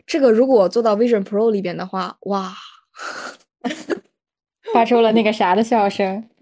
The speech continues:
Speaker 1: 如果这有视频的话，都能看到我压不下来的嘴角。
Speaker 2: <laughs> 嘴角比A K还难压。
Speaker 1: <laughs> 是的。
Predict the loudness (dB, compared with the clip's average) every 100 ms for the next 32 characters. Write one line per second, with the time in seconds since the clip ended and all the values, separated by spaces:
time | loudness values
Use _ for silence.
0 | _ -4 2 2 4 2 2 -2 -2 -2
1 | 0 0 2 0 0 -2 0 0 0 0
2 | 0 -2 0 -2 0 -2 0 0 -2 -6
3 | 0 2 2 -2 -16 -2 2 4 4 2
4 | 2 2 4 2 2 0 0 0 0 0
5 | 0 2 0 -2 -6 -4 -4 -4